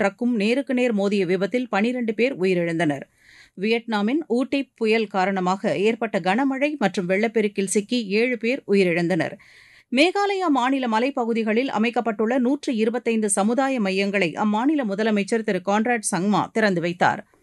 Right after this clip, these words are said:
சர்வதேச யோகா தினத்தை முன்னிட்டு, சென்னை ஆளுநர் மாளிகையில் நடைபெறவுள்ள நிகழ்ச்சியில் பங்கேற்க விரும்பும் பொதுமக்கள் அதற்கான இணையதளத்தில் முன்பதிவு செய்யுமாறு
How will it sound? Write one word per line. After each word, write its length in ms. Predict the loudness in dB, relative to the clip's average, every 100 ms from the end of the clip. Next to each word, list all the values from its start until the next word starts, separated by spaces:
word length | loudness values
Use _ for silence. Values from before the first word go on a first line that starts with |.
| _ -20 -20
சர்வதேச 680 | -4 2 2 0 -4 -2 -2
யோகா 360 | 0 0 0
தினத்தை 360 | 0 0 0 0
முன்னிட்டு, 460 | 2 2 2 0 0
சென்னை 280 | 0 0 2
ஆளுநர் 440 | 2 2 0 0
மாளிகையில் 480 | -2 0 0 0 2
நடைபெறவுள்ள 580 | 0 0 0 0 2 2
நிகழ்ச்சியில் 520 | 2 0 0 -2 0
பங்கேற்க 480 | 0 0 0 0 0
விரும்பும் 340 | 0 0 0
பொதுமக்கள் 640 | 0 2 0 0 0 -2 -6 -10
அதற்கான 480 | 0 0 2 0 0
இணையதளத்தில் 680 | 0 0 -2 0 0 0 0
முன்பதிவு 480 | 2 2 0 0 0
செய்யுமாறு 640 | 0 0 0 2 2 0